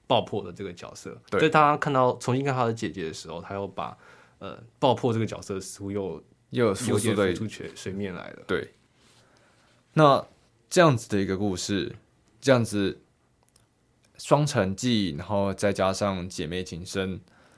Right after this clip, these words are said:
Speaker 2: 然后甚至还有其他的，像是那些关于科技之间的友情。对啊，杰西跟维克特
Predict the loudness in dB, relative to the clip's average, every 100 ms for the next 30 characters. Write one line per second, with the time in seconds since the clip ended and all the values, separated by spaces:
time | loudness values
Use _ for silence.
0 | _ _ -12 -10 -8 -8 -6 -6 -6 -10
1 | _ -18 -8 -6 -4 -2 -2 -4 -6 -6
2 | -4 -4 -6 -8 -8 -4 -2 0 -2 -2
3 | -2 -2 -4 -4 -4 -2 -4 -6 -8 -10
4 | -12 -18 _ _ _ _ _ -12 -6 -4
5 | -6 -16 -4 -2 -2 0 0 0 -4 0
6 | 4 4 2 -4 -6 -4 -2 -2 0 0
7 | -2